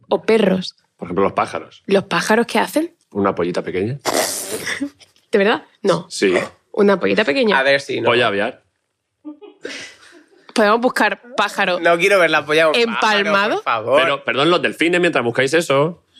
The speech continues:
Speaker 2: los delfines, ¿sabéis que eso es un peligro, ese bicho? Que, que cogen
Speaker 1: Mm.
Speaker 2: a, a, hicieron un experimento hace un montón de años para,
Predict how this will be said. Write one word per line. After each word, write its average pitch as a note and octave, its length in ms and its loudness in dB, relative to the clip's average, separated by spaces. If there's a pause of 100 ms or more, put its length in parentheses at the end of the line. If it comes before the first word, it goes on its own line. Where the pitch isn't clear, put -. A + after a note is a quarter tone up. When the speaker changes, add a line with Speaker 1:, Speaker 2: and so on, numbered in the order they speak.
(200)
Speaker 2:
los G#2+ 160 2
delfines, C#3+ 500 0
¿sabéis C3+ 200 0
que - 60 0
eso B2+ 100 -4
es D#3 60 2
un F3+ 80 0
peligro, A#2+ 280 2
ese A#2 120 0
bicho? D#3+ 280 0
Que, D3 200 -2
que G#2+ 160 -4
cogen A#2 340 2
Speaker 1:
Mm. D#3 40 4
Speaker 2:
a, D3 280 2
a, A2+ 260 2
hicieron A#2+ 220 0
un D3 60 2
experimento D3 480 2
hace C#3 220 2
un C3+ 80 4
montón C3 240 4
de B2 60 4
años C3 200 0
para, F#2+ 260 -2